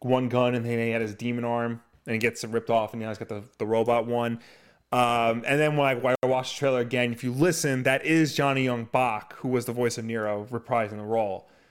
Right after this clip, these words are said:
um, in D M C five. But when you, when, like I said, when you watch the trailer and you see a guy with short hair,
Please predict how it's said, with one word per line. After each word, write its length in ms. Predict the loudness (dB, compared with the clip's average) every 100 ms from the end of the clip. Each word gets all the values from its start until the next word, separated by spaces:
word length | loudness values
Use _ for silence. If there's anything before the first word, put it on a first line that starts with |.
| _ _ _ _ _
um, 320 | 0 0 -4
in 140 | -6 -2
D 180 | 0
M 80 | 0
C 100 | -4
five. 380 | -2 0 2 0 -6 -18 _ -2
But 140 | 0
when 120 | 0
you, 260 | 0 0 -2 -8 -6
when, 220 | -2 -2 0
like 140 | 2
I 80 | 2
said, 280 | 2 0 0
when 140 | -2
you 80 | -2
watch 460 | 2 2 2 -4 -6
the 80 |
trailer 600 | -2 2 4 4 2 0 -6 -4
and 100 | 0
you 60 | 0
see 220 | 0 0
a 40 |
guy 240 | 2 2 2
with 180 | 2 0
short 280 | 0 0
hair, 440 | 2 2 2 0